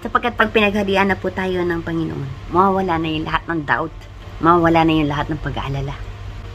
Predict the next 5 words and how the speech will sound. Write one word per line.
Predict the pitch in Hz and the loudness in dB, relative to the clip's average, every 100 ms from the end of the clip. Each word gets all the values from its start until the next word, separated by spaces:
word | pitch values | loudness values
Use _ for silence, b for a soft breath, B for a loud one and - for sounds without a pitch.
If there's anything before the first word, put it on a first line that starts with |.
| - - - - - - - - - - - | -12 -10 -10 -10 -12 -12 -12 -10 -10 -10 -8
Because | 196 226 220 | 0 0 2
we | 233 | -2
know, | 220 156 156 156 - - - - - - - - - - - - - | 0 0 -2 -8 -14 -14 -14 -14 -14 -16 -18 -16 -16 -16 -16 -16 -2
we | 202 | 4
al-, | 180 247 | 4 2